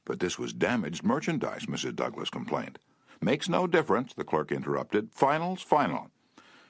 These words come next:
Missus Douglas was about to walk out indignantly,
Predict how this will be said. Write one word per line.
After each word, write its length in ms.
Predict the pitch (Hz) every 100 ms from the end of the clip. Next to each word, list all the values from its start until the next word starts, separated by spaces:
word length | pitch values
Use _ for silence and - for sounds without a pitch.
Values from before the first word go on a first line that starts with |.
| -
Missus 280 | 170 151 113
Douglas 420 | 113 80 76 -
was 140 | 82
about 260 | 82 90 98
to 80 | 78
walk 340 | 85 101 101
out 220 | 95 80
indignantly, 840 | 76 90 85 107 69 62 50 53